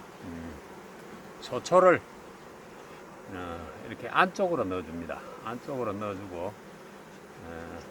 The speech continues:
이, 이 분봉열이,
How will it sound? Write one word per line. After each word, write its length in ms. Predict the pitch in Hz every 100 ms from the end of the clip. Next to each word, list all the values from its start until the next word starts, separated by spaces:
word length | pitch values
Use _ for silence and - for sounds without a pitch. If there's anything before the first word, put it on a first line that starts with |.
| - - -
이, 260 | 139 127 120 - - - - - - - - - - - - - - - 240 240 - - - - - - - - - - 254 247 - - - - -
이 200 | 95 92
분봉열이, 720 | - 117 156 185 160 110 110